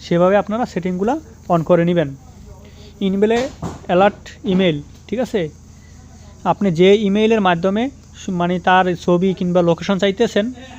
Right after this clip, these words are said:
সেই Gmail-টা আপনি অ্যাড করে দিতে পারেন। আমি আমার মন মতো আমি একটা Gmail অ্যাড করে দিতেছি। যদি চোর আমার মোবাইল চুরি করে নিয়ে চে-, চে-, লক খোলার চেষ্টা করে, তাহলে তার লোকেশন সহ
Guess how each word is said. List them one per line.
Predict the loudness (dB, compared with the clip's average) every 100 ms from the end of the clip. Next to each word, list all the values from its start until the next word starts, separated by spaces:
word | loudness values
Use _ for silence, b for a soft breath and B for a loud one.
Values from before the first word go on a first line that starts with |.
| -4
সেই | 2 2
Gmail-টা | 2 0 0 0
আপনি | 0
অ্যাড | -2
করে | 0 -2
দিতে | 0 0
পারেন। | 0 -2 -10 -18 -20 -20 -20 -20 -20 -20 -20 -20 -20 -20 -20 -20 -20 -20 -20 -14 -2
আমি | 0 2 0
আমার | 2 2
মন | 2 -2
মতো | -2 -2
আমি | -2 -2
একটা | -2
Gmail | -2 -2 0
অ্যাড | 0 0
করে | -2
দিতেছি। | 0 -2 -2 -6 -8 -16 -20 -20 -20 -20 B B B B B B B B -20 -20 -20 -20 -18 -4
যদি | 0 2 2
চোর | 4 4 4 -4 -20 -20 -20 -20 -20 -20 -8
আমার | -2 0
মোবাইল | 2 4 4 2 0
চুরি | 2 4
করে | 4 4
নিয়ে | 2 2 2
চে-, | 0 0
চে-, | -2 -2
লক | -2 0
খোলার | 0 0
চেষ্টা | -2 0
করে, | 0 0 -2 -4
তাহলে | -2 0
তার | 0 0 2
লোকেশন | 0 -2 -2 -2
সহ | 0 0